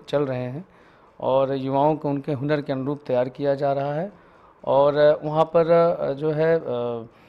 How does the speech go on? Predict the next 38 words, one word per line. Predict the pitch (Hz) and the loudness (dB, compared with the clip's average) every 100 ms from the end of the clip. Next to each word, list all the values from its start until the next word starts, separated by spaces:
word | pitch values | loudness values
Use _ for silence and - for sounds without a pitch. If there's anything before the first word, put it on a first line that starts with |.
| _ _ _ _ _ _ - | _ _ _ _ _ _ -14
अ, | 123 | -10
कैंपसेस | 123 175 180 196 180 220 185 | 0 2 4 2 -2 -4 -2
भी | 208 | 4
आ | 202 131 | 4 4
रहे | 120 | 0
हैं | 110 - _ _ _ _ _ _ _ _ _ _ _ _ _ | -8 -14 _ _ _ _ _ _ _ _ _ _ _ _ _
और | - 127 - | -8 -6 -4
अभी | 139 147 | -4 -4
सब | - 160 147 | -2 -2 -2
विधानसभा | 143 151 147 160 | -4 -4 -2 2
वार | 156 143 147 | 4 4 2
जो | 147 | -2
है | 151 156 | -2 -2
प्लेसमेंट्स, | 147 - 139 143 151 139 - | -4 -8 -8 -6 -8 -8 -10
अ, | 131 127 127 135 | -8 -8 -8 -12
शुरू | - - 151 165 - 151 | -16 -10 -6 -6 -8 -12
हुए | 127 131 | -6 -6
हैं। | 143 | -6
अभी | 139 135 | -4 -4
हमारे | 131 131 | -4 -6
चौरी | 131 131 | -4 -6
चौरा | 131 131 | -2 -2
विधानसभा | 127 123 123 - 117 | -2 -4 -6 -6 -6
में | 117 | -6
था | 110 - - - _ _ _ _ _ _ - | -10 -12 -14 -20 _ _ _ _ _ _ -10
और | 117 117 120 | -6 -4 -4
बांसगांव | 123 135 135 143 | 0 0 0 -2
विधानसभा | 139 135 135 139 135 139 139 | -2 -4 -6 -6 0 0 0
में | 139 139 | -2 -4
भी, | 143 143 | -6 -4
अ, | |
कैंपस | 127 123 123 135 131 135 | -4 -4 -2 -4 -4 -8
प्लेसमेंट्स | 135 131 139 139 127 | -6 -10 -8 -8 -8
की | 135 | -8
व्यवस्था | 127 123 - | -8 -8 -10
चल | 135 147 | -8 -8
रही | 131 120 | -6 -8
है। | 120 170 | -10 -12